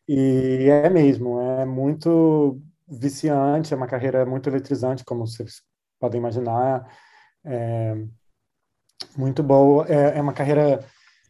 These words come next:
enfim, você tem muito contato com muita gente interessante, é, mas houve um aspecto prático e um aspecto filosófico nessa mudança. O aspecto filosófico é que eu sempre,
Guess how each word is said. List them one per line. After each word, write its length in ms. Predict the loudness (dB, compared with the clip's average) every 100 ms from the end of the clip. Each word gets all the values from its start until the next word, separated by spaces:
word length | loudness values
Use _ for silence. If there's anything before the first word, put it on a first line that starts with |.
| _
enfim, 280 | -4 2 2
você 260 | 2 -2 -2
tem 100 | -2
muito 180 | -2 -2
contato 340 | 2 2 2
com 80 | 0
muita 300 | -2 0 0
gente 220 | -2 -8
interessante, 960 | -6 -6 -6 -4 -2 -2 -4 -8 -10 -10 _ _ -20 _ _ -8
é, 560 | -4 -2 -2 -2 -4 -2
mas 1080 | 0 4 6 6 4 2 -8 -14 -16 -10 -6 0
houve 300 | 6 8 8
um 100 | 6
aspecto 1080 | 4 2 2 2 0 -2 0 2 2 0 -6 _ _ _ _ _ _ _ _ -20 -20 _
prático 760 | 4 4 4 0 -6 -6 -4 -2
e 120 | 0
um 100 | 0
aspecto 840 | -2 0 2 2 0 -4 -2 0 0
filosófico 640 | 0 2 2 0 -2 -8
nessa 220 | -12 -10
mudança. 440 | -10 -8 -8 -6 -8
O 20 |
aspecto 460 | -4 0 0 -2
filosófico 960 | -6 0 2 4 4 4 0 -6 -6 -8 _ _ _ _ _
é 120 | -2
que 600 | -2 0 2 4 4 2
eu 180 | 2 0
sempre, 1040 | -2 -4 -4 -4 -2 0 2 2 2 0